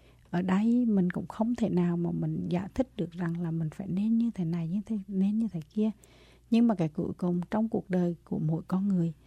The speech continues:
cái hạnh phúc lớn nhất là mình được tìm cho mình một cái sự là bình an, cái sự yêu thương,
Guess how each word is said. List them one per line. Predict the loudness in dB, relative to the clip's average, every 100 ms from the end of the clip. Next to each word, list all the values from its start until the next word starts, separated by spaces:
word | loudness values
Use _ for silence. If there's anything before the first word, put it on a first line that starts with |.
| -20 -12 -4
cái | 0
hạnh | 0 -2
phúc | -2 -4 -2
lớn | -2 0
nhất | 0 0 _ _ _
là | -2 0 2
mình | 2 0 -2 -6 -8 0
được | 2 0 2
tìm | 6 6 4
cho | 0
mình | 2 2 2 -4 -16 -20 -10 -2
một | -2 0
cái | -4
sự | -4 -2 -2 -2 -8 -8
là | -6 -4
bình | -2 2 2
an, | 4 4 4 -2 -8 -20 _ -6
cái | -2
sự | 2 0 2
yêu | 0 2
thương, | 6 6 4